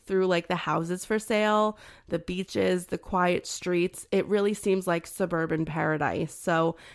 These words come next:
that's always when you're gonna see sky-, like,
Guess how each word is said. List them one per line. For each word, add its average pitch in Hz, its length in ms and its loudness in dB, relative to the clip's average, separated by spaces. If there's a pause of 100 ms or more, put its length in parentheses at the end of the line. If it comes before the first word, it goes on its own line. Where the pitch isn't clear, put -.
(120)
that's 190 300 8
always 214 280 4
when 180 120 4
you're 170 100 2
gonna 175 200 2
see 165 320 0
sky-, 160 600 0
like, 156 380 -4